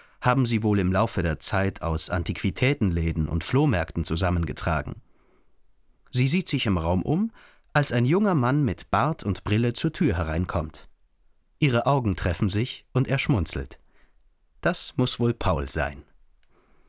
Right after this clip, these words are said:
Paul zieht sich die Mütze vom Kopf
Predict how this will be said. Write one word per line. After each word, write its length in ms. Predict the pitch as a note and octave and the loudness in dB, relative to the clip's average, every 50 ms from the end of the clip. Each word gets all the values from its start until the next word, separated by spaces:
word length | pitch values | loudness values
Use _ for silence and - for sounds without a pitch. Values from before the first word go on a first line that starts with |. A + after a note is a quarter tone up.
| _ _ _ _ _ _ - | _ _ _ _ _ _ -2
Paul 320 | - G#2+ G#2+ C3+ E3+ E3+ - - - - | 0 2 2 2 0 -2 -6 -12 -10 -6
zieht 220 | - - G3+ E3 | -2 -2 0 0
sich 140 | - F3 - | 0 -2 0
die 100 | - D3+ | 2 2
Mütze 300 | C3+ C#3+ D3 - - G2+ | 4 4 2 2 0 -2
vom 220 | - - D#2+ C2+ - | -2 -2 -4 -4 -2
Kopf 460 | - - G#2+ - - - - - | -2 -4 -4 -4 -8 -14 -16 -18